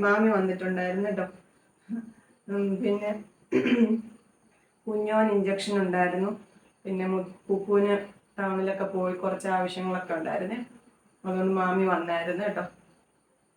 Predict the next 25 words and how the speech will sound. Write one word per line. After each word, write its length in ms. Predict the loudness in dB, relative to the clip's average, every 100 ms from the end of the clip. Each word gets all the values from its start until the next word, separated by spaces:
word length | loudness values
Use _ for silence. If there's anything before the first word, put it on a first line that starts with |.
| _
അപ്പൊ 120 | -10 -6
മാമി 320 | -4 -2 -2 -4 -4 -2
പോയോ 340 | 2 4 6 6
ഇല്ലയോ 180 | 4 2
എന്ന് 120 | 0 0 0
ഞാൻ 140 | 0 0 0
വിളിച്ചും 360 | -2 -2 -2 0
ചോദിച്ചൊന്നുമില്ല. 760 | 2 0 -4 -4 -2 -2 -2 -4 -6 -14 -20 _ _ -6
പോയി 180 | -2 0 2
കാണത്തില്ലെന്നുള്ള 720 | 0 0 -2 -2 0 0 -2
പ്രതീക്ഷയിൽ 520 | -2 -2 -2 -2 0 2
വൈകിട്ട് 340 | 2 0 -2 0 2
ഓട്ടോയിൽ 280 | 2 0 0
വന്ന് 140 | 2 0
അവിടെ 200 | 0 0 0
ഇറങ്ങിയിട്ട് 420 | 0 -4 -4 -6 -8 -12 _ _ _
അവിടെ 180 | -8 -6 -4
കയറിയിട്ടാ 440 | -2 -2 -2 0 0
വന്നത് 200 | 2 0
കേട്ടോ. 140 | -2 -4 -4 2
പോയില്ല 360 | 4 4 4 0
മാമി, 180 | -2 -2
നാളെ 220 | -2 -2 -4 -4
പോവുള്ളേ. 300 | -4 -2 -4 -8 -20 _ _ _ _ _ _ _ _ _ _ _ -10
അപ്പം, 240 | -4 -2